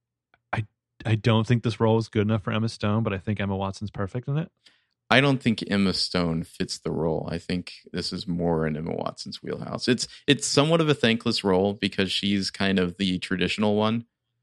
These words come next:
Speaker 2: She
Speaker 1: Mm-hmm.
Speaker 2: doesn't get the amazing zingers and, and lines and speeches in the same way that, uh, Jo and Amy do. She's
Speaker 1: Yeah.
Speaker 2: just kind of living this life of quiet desperation, married to a penniless loser.
Speaker 1: <laughs> Yeah, seriously.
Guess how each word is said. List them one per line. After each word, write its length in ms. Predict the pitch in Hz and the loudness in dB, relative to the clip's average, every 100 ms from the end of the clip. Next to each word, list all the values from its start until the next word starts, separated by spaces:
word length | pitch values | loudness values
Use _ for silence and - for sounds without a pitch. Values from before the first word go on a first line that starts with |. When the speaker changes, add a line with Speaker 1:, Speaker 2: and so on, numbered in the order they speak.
| - | 0
Speaker 2:
She 80 | 120 | 4
Speaker 1:
Mm-hmm. 60 | 113 | 6
Speaker 2:
doesn't 340 | 101 101 - | 6 4 2
get 280 | - 101 - | 4 2 2
the 80 | 101 | 2
amazing 500 | 95 87 90 101 95 | 6 6 4 4 2
zingers 540 | 87 90 90 90 90 87 | 2 0 2 2 2 0
and, 220 | 87 85 | -2 -2
and 100 | 80 | -4
lines 420 | 85 85 85 85 - | 0 2 2 0 -2
and 180 | 87 | -6
speeches 500 | - - 92 92 90 | -4 -4 -2 0 -2
in 100 | 90 | 0
the 100 | 87 | -2
same 280 | 85 90 87 | -2 -2 -2
way 240 | 85 85 85 | -2 -2 -2
that, 320 | 82 - - | -4 -6 -6
uh, 240 | 87 85 90 _ _ _ | -4 -4 -8 _ _ _
Jo 260 | - 87 87 | -2 0 2
and 100 | 85 | 2
Amy 220 | 85 87 | 0 -2
do. 320 | 87 87 90 - _ _ _ _ | -2 -2 -2 -6 _ _ _ _
She's 160 | - 95 | -2 4
Speaker 1:
Yeah. 80 | 107 | 4
Speaker 2:
just 140 | 101 | 4
kind 160 | - 87 | 2 0
of 140 | 85 90 | 0 -2
living 260 | 85 95 | -2 0
this 180 | 90 85 | 0 0
life 260 | 85 82 - | 0 0 -4
of 100 | - | -6
quiet 300 | 82 82 87 | -2 0 0
desperation, 800 | 87 - 82 87 87 92 90 90 _ _ _ - | -2 -2 -4 -2 -4 -4 -6 -10 _ _ _ -10
married 400 | 85 82 85 85 | -4 0 0 0
to 160 | 82 | 0
a 200 | 80 82 95 - | 0 -2 -6 -6
penniless 340 | 87 87 85 | -2 -2 -2
loser. 400 | 95 87 90 92 - _ _ | -2 -2 0 -2 -4 _ _
Speaker 1:
<laughs> 280 | _ _ - | _ _ -10
Yeah, 220 | 87 - | -6 -6
seriously. 580 | - - - - - - | -6 -6 -6 -4 -4 -6